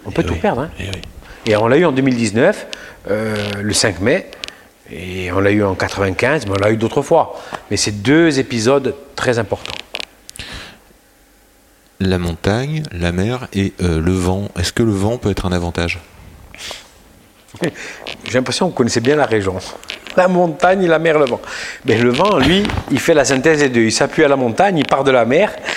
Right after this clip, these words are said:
Speaker 1: et il ratatine tout là, si, <laughs> quand il passe à deux cents kilomètres heure. Parce qu'ici, on a des, des pointes de vent.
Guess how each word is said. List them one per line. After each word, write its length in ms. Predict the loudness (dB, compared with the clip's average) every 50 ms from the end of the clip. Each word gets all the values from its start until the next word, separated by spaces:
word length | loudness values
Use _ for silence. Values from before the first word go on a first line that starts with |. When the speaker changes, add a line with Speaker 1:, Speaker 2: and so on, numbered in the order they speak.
| -8 -6 0 2
Speaker 1:
et 60 | 4
il 60 | 4 4
ratatine 600 | 4 2 2 2 0 0 0 0 2 2 2 2
tout 200 | 2 2 4 4
là, 140 | 4 4 4
si, 340 | 2 0 0 2 2 0 0 -2
<laughs> 100 | -2 0
quand 200 | 0 0 -2 -2
il 80 | -6 -2
passe 260 | 0 0 0 2 0
à 40 | 0
deux 140 | 0 0 0
cents 180 | 0 -2 -4
kilomètres 400 | -2 -2 -2 -2 -2 -2 -2 -2
heure. 120 | -4 -4 -4 -10 -16 -16 -16 -16 -14 -12
Parce 160 | -10 -8 -6
qu'ici, 260 | -4 -4 -2 -2 -2
on 80 | 0 0
a 80 | -2
des, 260 | -2 -2 -4 -6 -6 -6
des 200 | -10 -10 -12 -12
pointes 500 | -12 -12 -10 -8 -6 -6 -6 -6 -8 -6
de 120 | -6 -6
vent. 280 | -6 -6 -8 -8 -10